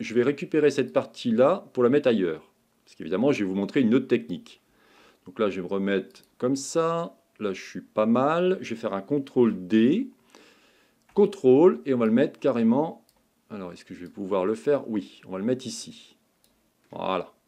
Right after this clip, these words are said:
Donc, je recommence ce que je disais. Je prends donc le premier,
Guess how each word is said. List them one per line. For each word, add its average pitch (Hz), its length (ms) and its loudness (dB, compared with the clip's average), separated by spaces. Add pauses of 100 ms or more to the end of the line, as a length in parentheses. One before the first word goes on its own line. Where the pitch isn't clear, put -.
(600)
Donc, 104 100 -6
je 131 60 4
recommence 131 380 2
ce - 40 -18
que 92 100 -8
je 85 80 -10
disais. 160 400 -4 (720)
Je 123 140 0
prends 135 260 0
donc 104 220 2
le 95 100 -2
premier, 180 680 2